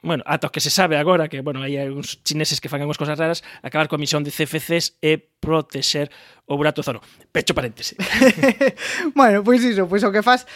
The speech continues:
Speaker 2: cando axitas en mesturar, eh, nese instante esas dúas fases, eh, apretas na, na boquilla e xa sae aí toda esa mestura, pero claro, o propelente evapórase inmediatamente,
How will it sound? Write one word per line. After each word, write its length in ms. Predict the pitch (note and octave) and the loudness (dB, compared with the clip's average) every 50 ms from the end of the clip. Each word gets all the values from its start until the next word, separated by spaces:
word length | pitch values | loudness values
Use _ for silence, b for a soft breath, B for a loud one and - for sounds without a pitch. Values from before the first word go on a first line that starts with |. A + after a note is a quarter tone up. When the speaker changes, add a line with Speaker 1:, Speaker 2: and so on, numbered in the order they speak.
| B B - | B B 0
Speaker 2:
cando 320 | A3+ F#3+ G#3+ G#3+ G#3+ G#3+ | 2 2 2 4 4 4
axitas 440 | A3 - - D4 A#3+ - A#3 A3 - A3 | 4 4 2 2 2 2 0 0 2 0
en 120 | A3 A3 G#3+ | 0 2 2
mesturar, 800 | A3 G#3+ F#3+ - - - A3 G#3+ G#3+ A#3+ A#3+ A3+ G3+ F3+ - _ | 0 0 -2 -4 -4 -2 0 2 4 4 4 4 2 0 -6 _
eh, 280 | - F#3+ F#3+ F#3 F3+ F#3+ | -4 -2 -2 0 0 0
nese 240 | G3+ G#3+ G3 G3+ A3 | 0 0 2 2 0
instante 480 | G3 - - C4 B3 A3+ - E3 D3 - | 0 2 2 2 2 2 -2 -6 -8 -8
esas 240 | E3+ F#3 F#3+ F#3 | -4 -4 -4 -2
dúas 240 | F#3+ G3+ G#3 A3 - | 0 0 0 0 2
fases, 400 | - C#4+ C#4 - D4+ D#4+ - - B B B B B B B B | 0 0 0 0 -2 -4 -4 -6 B B B B B B B B
eh, 240 | F#3 F#3 F3 F3 E3+ D#3+ | 0 0 2 2 0 -2
apretas 520 | - E3 - F3 F3+ D3+ - F3 F3 D#3 | -4 -4 -4 -6 -6 -4 -4 -4 -2 -2
na, 400 | G3+ F#3 F3+ F3+ F#3 F#3+ F#3+ G3 | 0 0 2 4 4 4 4 4
na 120 | G3+ G3 G3 | 4 4 2
boquilla 560 | G3+ G3+ G3 C#4 C#4+ B3+ C4+ D4+ E4 D#4+ - - | 2 0 0 0 0 0 2 0 0 0 -4 -4
e 240 | - F#3 E3+ D#3+ D3 | -2 -2 0 0 -2
xa 200 | C#3+ - F#3 F3 | -4 -4 -6 -4
sae 240 | - G3 F3+ F3+ F3+ | -2 0 0 2 2
aí 160 | F3+ G3 G3+ | 0 0 0
toda 160 | G3 A3 A3 | -2 -4 -4
esa 80 | G#3 A3 | -2 -4
mestura, 360 | E3 D3+ D#3 - - G#3 D#3+ | -4 -6 -6 -4 -4 -4 -2
pero 120 | C#3 D3+ D3+ | -4 -4 0
claro, 280 | E3 A3 G3 D#3+ D3+ - | 2 4 4 4 2 0
o 80 | E3 D3 | -4 -2
propelente 640 | - F#3+ F3 D#3 G3 G3+ A3 A3+ G#3 - D#3+ - | 0 0 0 0 2 0 2 0 0 -2 -4 -2
evapórase 480 | D#3 E3 D3 C#3+ - G3+ G3+ G#3 G3 - A#3 | 0 0 0 2 2 2 2 2 2 2 2
inmediatamente, 880 | A#3 A#3+ B3 B3+ C4 C4 C4+ C4 - C4 C4 C#4 C4+ B3 A3 C4+ C4 | 4 4 4 4 2 2 2 2 2 2 2 2 0 0 -2 -4 -8